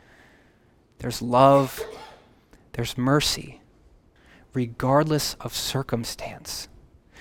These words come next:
We, just like that sixth century Israelite audience, have the opportunity to accept that message like the servant, to base our life on it, to dedicate ourselves to it,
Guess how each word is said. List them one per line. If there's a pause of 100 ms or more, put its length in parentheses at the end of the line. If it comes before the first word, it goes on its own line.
(200)
We,
just
like
that
sixth
century (400)
Israelite
audience,
have
the
opportunity (380)
to
accept
that
message (760)
like
the
servant, (380)
to
base
our
life
on
it, (100)
to
dedicate
ourselves
to
it,